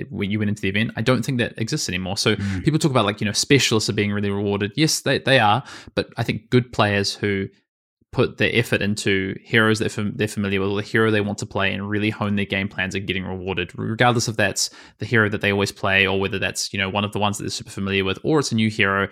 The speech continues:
Speaker 1: that they've really put time into. I think, you know, some of us have been an example of that over the past week. So,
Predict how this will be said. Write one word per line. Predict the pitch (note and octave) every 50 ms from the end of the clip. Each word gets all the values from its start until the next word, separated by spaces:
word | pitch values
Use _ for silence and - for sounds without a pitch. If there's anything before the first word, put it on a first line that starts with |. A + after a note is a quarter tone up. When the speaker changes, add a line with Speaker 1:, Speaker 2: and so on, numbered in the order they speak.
| - - - _
Speaker 1:
that | - G2+
they've | - A2 G2+
really | G#2+ G#2 G#2
put | - - -
time | - - C3 G#2+
into. | G2 G2 - - F2+ F#2+ - _ _ _ _ _ _ _ _ _ _ _ -
I | -
think, | - - G2 F#2+ -
you | - F#2
know, | F#2+ G2 A#2 -
some | - - G#2+
of | G2+ F#2+
us | G2 -
have | G2 F#2+
been | G2 F#2+
an | F#2+
example | G2 G#2 F#2+ G2 - G2+
of | G2
that | - G2 F#2+ F#2
over | F2+
the | G2
past | - - F#2+ F#2+ - -
week. | G2 F#2+ - -
So, | - - F#2+ F#2+